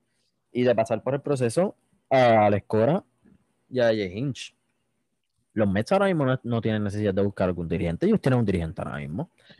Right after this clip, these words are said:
Ahora, yo no estoy diciendo que los Beltrán no deberían de darle una oportunidad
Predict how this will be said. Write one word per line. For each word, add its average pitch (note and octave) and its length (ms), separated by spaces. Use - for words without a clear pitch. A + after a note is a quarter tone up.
Ahora, A#2 360
yo F2 220
no G#2 80
estoy C3+ 200
diciendo G2 400
que G2 120
los F#2 140
Beltrán F#2 420
no G3+ 100
deberían A#2 320
de A2 80
darle G#2 460
una C#3 240
oportunidad A#2+ 840